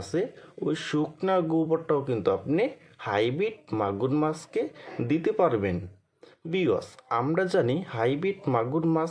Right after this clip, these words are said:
কিন্তু একটা রাক্ষসা প্রজাতির মাছ। আপনি হাইব্রিড মাগুর মাছকে আপনি যত বেশি কাঁচা গোবর দিবেন এবং শুকনা গোবর এবং মুরগির যে নাড়ি বুড়ি যে খাবারটা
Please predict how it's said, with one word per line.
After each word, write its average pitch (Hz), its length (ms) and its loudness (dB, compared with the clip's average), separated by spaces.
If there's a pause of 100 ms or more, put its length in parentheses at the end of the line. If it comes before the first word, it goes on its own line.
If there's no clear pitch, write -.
(120)
কিন্তু 120 240 -2 (100)
একটা 170 240 0 (580)
রাক্ষসা 135 580 -2 (140)
প্রজাতির 175 560 2 (100)
মাছ। 92 180 0 (600)
আপনি 143 300 0 (180)
হাইব্রিড 151 480 2 (160)
মাগুর 131 340 2 (100)
মাছকে 120 380 0
আপনি 156 220 0 (680)
যত 127 380 0 (140)
বেশি 175 300 0 (920)
কাঁচা 147 300 2 (100)
গোবর 143 240 4 (120)
দিবেন 135 320 4 (300)
এবং 120 140 0 (160)
শুকনা 135 460 0 (100)
গোবর 127 320 6 (520)
এবং 117 160 4 (180)
মুরগির 151 380 2 (100)
যে 156 80 4 (200)
নাড়ি 131 260 4
বুড়ি 135 340 0
যে 139 80 2 (140)
খাবারটা 98 440 0